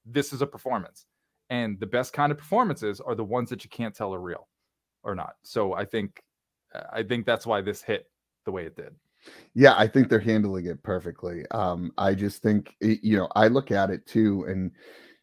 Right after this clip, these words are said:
Speaker 2: you look at W W E and it's riddled with guys,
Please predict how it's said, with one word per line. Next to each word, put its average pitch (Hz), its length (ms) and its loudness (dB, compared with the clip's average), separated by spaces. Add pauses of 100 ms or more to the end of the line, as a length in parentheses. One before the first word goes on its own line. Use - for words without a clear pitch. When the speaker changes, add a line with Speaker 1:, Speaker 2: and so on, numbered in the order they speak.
(340)
Speaker 2:
you 143 120 6
look 165 140 8
at 147 80 8
W 120 240 8
W 107 160 6
E 92 260 -2
and 95 160 -2
it's 90 140 -8
riddled 107 420 4
with 95 240 -4 (300)
guys, 92 640 0